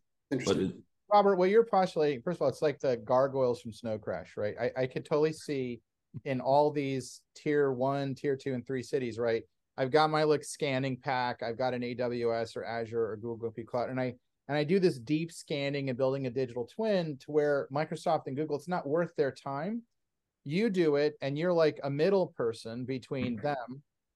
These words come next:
Speaker 3: and, and an end user, right? And you just do it really well. So you're kind of this, like, middle subcontractor in the supply chain of, like, the digital world. I
Speaker 2: Mm-hmm.
Speaker 3: actually think that's a business, and you could build something,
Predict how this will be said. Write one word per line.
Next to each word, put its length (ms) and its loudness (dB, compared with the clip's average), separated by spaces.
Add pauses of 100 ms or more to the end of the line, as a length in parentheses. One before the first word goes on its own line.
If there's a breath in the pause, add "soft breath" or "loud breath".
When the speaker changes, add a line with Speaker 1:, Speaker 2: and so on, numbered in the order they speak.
Speaker 3:
and, 460 0
and 140 -2
an 80 -2
end 220 -4
user, 360 -10
right? 280 -2
And 100 -4
you 100 -2
just 240 2
do 140 0
it 60 0
really 300 -2
well. 520 0 (280)
So 120 -10
you're 140 4
kind 260 0
of 60 0
this, 160 -2
like, 100 2
middle 300 6
subcontractor 800 0
in 100 -2
the 80 -8
supply 400 -2
chain 320 -6
of, 80 -6
like, 160 -2
the 80 -6
digital 400 -8
world. 400 0 (400)
I 40 0
Speaker 2:
Mm-hmm. 80 4
Speaker 3:
actually 200 -4
think 160 -2
that's 240 4
a 60 6
business, 480 0
and 100 -4
you 100 -4
could 140 -4
build 240 2
something, 580 -4